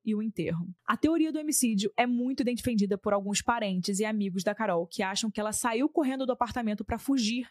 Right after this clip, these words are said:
e aí ela caiu do elevador na pressa, ou que até foi jogada por algum motivo. Ainda assim, a principal linha de investigação da polícia é, é aquela que eu comentei, né, de que ela ainda tava muito alterada pelo álcool,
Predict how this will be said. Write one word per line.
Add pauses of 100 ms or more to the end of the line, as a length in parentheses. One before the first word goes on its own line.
(140)
e
aí
ela
caiu
do
elevador
na
pressa, (160)
ou
que
até
foi
jogada
por
algum
motivo. (760)
Ainda
assim,
a
principal
linha
de
investigação
da
polícia (420)
é, (160)
é
aquela
que
eu
comentei,
né,
de
que
ela
ainda
tava
muito
alterada
pelo
álcool,